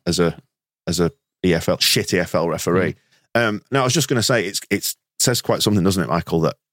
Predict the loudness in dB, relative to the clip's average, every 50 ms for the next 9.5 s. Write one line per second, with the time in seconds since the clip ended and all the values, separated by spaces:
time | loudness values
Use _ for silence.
0 | _ _ _ _ 0 0 0 0 0 0 2 0 0 0 -2 -2 -4 -4 -8 -8
1 | -4 -2 0 2 2 2 2 2 2 2 2 2 2 0 0 0 2 0 0 0
2 | 0 0 0 0 -2 -2 -2 -2 -2 0 -2 -4 -4 -2 -2 -4 -2 -2 -4 -4
3 | -2 0 0 0 0 -2 -2 -2 -2 0 0 0 0 0 0 -2 -2 -6 -10 -12
4 | -6 -6 -4 -4 -4 -6 -4 0 2 2 2 2 2 0 0 0 2 0 0 0
5 | -2 -4 -4 -4 -6 -6 -4 -4 -4 -4 -4 -2 -2 -2 -2 0 0 0 0 0
6 | -2 -4 _ _ _ -4 -2 -2 0 0 2 2 2 2 2 0 0 -2 -2 -4
7 | _ _ _ -2 0 0 0 0 0 0 0 0 0 0 -2 -2 -2 -2 -2 -2
8 | -4 -6 -10 -12 _ -2 0 2 2 2 2 0 0 -2 -2 _ _ _ _ _
9 | _ _ _ -4 -2 0 0 0 0 -2